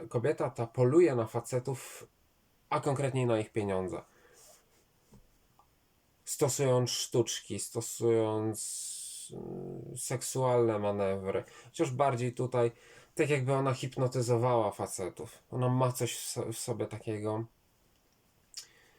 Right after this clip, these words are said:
że, co powoduje, mm, że faceci, mm,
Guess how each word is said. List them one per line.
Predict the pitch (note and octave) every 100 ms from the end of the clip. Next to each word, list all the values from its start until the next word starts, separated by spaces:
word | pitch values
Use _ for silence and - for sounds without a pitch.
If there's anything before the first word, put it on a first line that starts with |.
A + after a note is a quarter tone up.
| _ _ _ -
że, | A#2+ A2+ G#2+ A2+ G#2+ B2 B2 A#2 B2 B2+
co | - B2+
powoduje, | B2+ B2 A#2 B2+ B2+ A#2
mm, | A#2 A#2+ - - - G2 G2 B2 - _ _ _ _ _ _ _ - - -
że | A#2+ B2+
faceci, | B2+ - D3+ D3+ - - B2+ B2 B2 B2+ B2 - _ _ _ _
mm, | A#2 A2+ A2+ A2 A2 A2